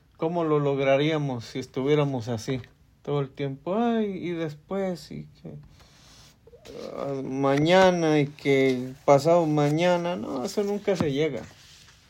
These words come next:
Aquí los sabios nos lo confirmaron.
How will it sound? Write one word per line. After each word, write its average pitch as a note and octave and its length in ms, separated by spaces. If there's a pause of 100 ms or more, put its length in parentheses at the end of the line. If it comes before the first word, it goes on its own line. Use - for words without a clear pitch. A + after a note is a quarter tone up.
(840)
Aquí A2+ 280
los D#3+ 200
sabios D3+ 320
nos C#3+ 120
lo C3+ 160
confirmaron. F#3+ 840